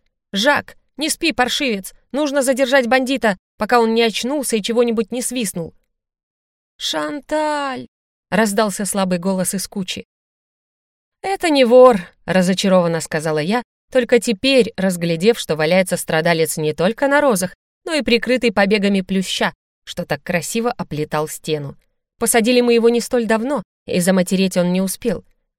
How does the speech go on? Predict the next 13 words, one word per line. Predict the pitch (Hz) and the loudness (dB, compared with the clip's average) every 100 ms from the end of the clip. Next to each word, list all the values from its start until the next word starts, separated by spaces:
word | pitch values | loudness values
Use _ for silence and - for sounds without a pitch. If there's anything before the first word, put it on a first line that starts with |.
| - | -2
Я | 254 | 0
высунулась | 240 196 202 175 160 165 | 2 0 0 0 -2 -2
из | 151 | -4
окна | 151 156 | -4 -4
подальше | 147 147 185 226 - 240 _ _ | -4 0 0 0 -2 -4 _ _
и | 226 | -6
осмотрела | 247 202 214 190 196 196 | -4 0 0 0 0 -2
стену. | 180 - 175 156 143 _ _ | -4 -2 -2 -2 -10 _ _
Так | - 403 | -14 -6
и | 392 | -2
есть, | 311 269 - - _ _ | 0 -2 -4 -16 _ _
этот | - 226 240 | -4 0 0
пьянчуга | - 220 247 269 330 240 | 0 -2 -2 -4 0 0